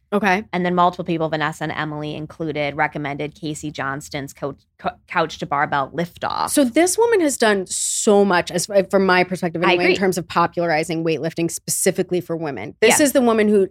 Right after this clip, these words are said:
Speaker 1: Ask a Swole Woman.
Speaker 2: Yes.
Speaker 1: She was tweeting and blogging about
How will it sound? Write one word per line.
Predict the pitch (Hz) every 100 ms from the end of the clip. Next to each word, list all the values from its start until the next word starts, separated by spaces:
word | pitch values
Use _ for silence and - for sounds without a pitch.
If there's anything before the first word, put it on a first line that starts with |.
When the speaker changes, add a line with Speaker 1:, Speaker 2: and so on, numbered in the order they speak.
| 190
Speaker 1:
Ask | 180 -
a | 180
Swole | - 180 165
Woman. | 175 185 190 196
Speaker 2:
Yes. | 196 - - -
Speaker 1:
She | - 226 220
was | 202 202
tweeting | - - 294 269 254 240
and | 180
blogging | 170 208 262 247 240 233
about | 202 180 180 165 -